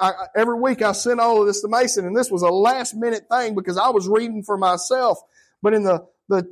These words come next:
sixty-fifth chapter of the book of Isaiah, I found something so amazing. That it knocked me for a loop. Like, I had to get down on my knees, Josh,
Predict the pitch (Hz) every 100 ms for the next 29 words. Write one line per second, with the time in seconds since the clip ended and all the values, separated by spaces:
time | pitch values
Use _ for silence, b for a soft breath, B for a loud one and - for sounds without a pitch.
0 | - - 254 247 240 240 226 214 240 254
1 | 254 214 196 202 214 233 226 208 202 185
2 | 220 247 233 180 180 240 - 208 196 -
3 | 226 226 214 185 - 247 247 240 180 196
4 | 262 262 202 170 123 120 _ _ _ _
5 | _ _ _ _ _ _ _ - 170 220
6 | 240 254 160 185 226 220 208 196 196 214
7 | 220 - 196 185 180 180 208 247 240 190
8 | 165 175 170 175 226 233 214 190 214 220
9 | 202 202 190 190 180 170 208 226 233 196
10 | 220 220 214